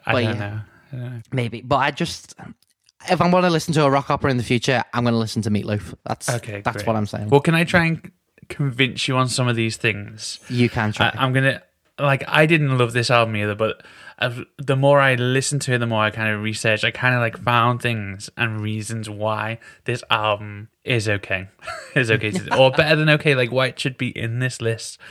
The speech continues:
Speaker 1: of
Speaker 2: Oh.
Speaker 1: top one hundred albums. And, you know, I might not convince you about that, but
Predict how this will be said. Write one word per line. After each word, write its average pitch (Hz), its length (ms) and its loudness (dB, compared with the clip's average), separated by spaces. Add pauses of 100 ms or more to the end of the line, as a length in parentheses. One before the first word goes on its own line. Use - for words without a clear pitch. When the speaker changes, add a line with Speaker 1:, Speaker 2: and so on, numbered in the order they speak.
(220)
Speaker 1:
of 110 160 0
Speaker 2:
Oh. - 20 -10
Speaker 1:
top 110 320 -2
one 113 140 -4
hundred 104 320 -6
albums. 101 520 -6 (380)
And, 107 300 -4 (480)
you 127 100 -4
know, 104 240 0
I 117 140 -2
might 113 180 2
not 110 160 -4
convince 104 400 -6
you 104 200 -10 (420)
about 104 320 -2
that, 87 160 -8 (760)
but 127 260 2